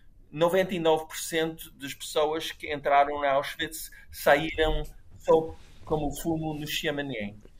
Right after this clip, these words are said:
Ah, e ele está a escrever sobre um amigo italiano, um civil. Civil quer dizer ele não era judeu,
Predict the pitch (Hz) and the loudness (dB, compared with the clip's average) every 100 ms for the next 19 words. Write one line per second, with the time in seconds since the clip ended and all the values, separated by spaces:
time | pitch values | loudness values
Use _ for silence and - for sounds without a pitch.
0 | - - - 156 143 151 - 180 180 170 | -20 -20 0 4 4 2 -4 -8 -8 -12
1 | - - 226 226 - 196 196 - 190 160 | -14 0 2 2 2 4 10 10 8 2
2 | 165 175 - - - - - 180 170 170 | 4 4 2 -8 -16 -14 2 4 4 2
3 | 165 160 165 175 170 175 170 170 147 147 | 2 2 2 0 0 0 -2 -2 -2 0
4 | 143 160 180 156 143 - 254 220 135 110 | 0 0 -4 -6 -4 -2 0 0 0 -4
5 | 110 120 - 202 175 180 - 165 156 156 | -8 -12 -10 -6 -4 -4 0 2 2 -2
6 | 151 160 156 156 165 175 208 208 170 160 | -2 0 0 -2 0 2 2 0 -2 -4
7 | 131 127 127 156 | 0 0 0 -4